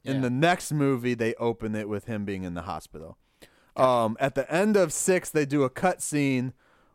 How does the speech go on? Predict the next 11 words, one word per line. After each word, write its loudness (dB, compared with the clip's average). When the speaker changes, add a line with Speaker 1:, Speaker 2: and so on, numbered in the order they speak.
Speaker 1:
where 2
Deckard 2
Shaw, 2
who -2
is -2
the -10
Shaw 2
that -2
Jason -4
Statham -6
plays, -8